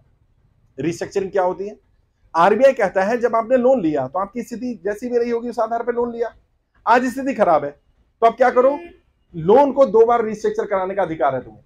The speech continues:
Restructuring में ये होता है, या तो आप अपनी ईएमआई का amount बड़ा करा लो कि मेरे पास पैसे ज्यादा आ गए हैं, मैं तो पचास हजार नहीं, दो लाख रुपए महीना दूंगा और मैं जल्दी से case खत्म करूंगा। दूसरा, ईएमआई को कम करा दो और time बढ़वा लो। मानो आपका loan चल रहा है घर का बीस साल का,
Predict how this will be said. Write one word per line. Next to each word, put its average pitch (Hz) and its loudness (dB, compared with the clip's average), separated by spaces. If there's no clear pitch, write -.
Restructuring 202 -4
में 220 -2
ये 202 -2
होता 196 0
है, 208 -2
या 196 -2
तो 190 -4
आप 190 -4
अपनी 202 -8
ईएमआई 180 -4
का 196 -2
amount 170 -2
बड़ा 156 0
करा 131 -4
लो - -12
कि 147 -8
मेरे 160 -2
पास 180 0
पैसे 180 -2
ज्यादा 156 2
आ 170 0
गए 220 2
हैं, 175 -4
मैं 208 0
तो 226 2
पचास 208 2
हजार 214 0
नहीं, 240 0
दो 214 6
लाख 214 4
रुपए 214 2
महीना 202 0
दूंगा 185 -4
और 254 -4
मैं 220 -8
जल्दी 170 -8
से 196 -10
case 185 -6
खत्म 143 -10
करूंगा। 113 -16
दूसरा, 247 2
ईएमआई 247 4
को 262 4
कम 226 4
करा 247 6
दो 254 6
और 196 2
time 202 2
बढ़वा 135 2
लो। 139 -8
मानो 160 0
आपका 190 0
loan 202 0
चल 196 0
रहा 190 0
है 175 -4
घर 160 0
का 190 -2
बीस 185 -8
साल 123 -2
का, - -18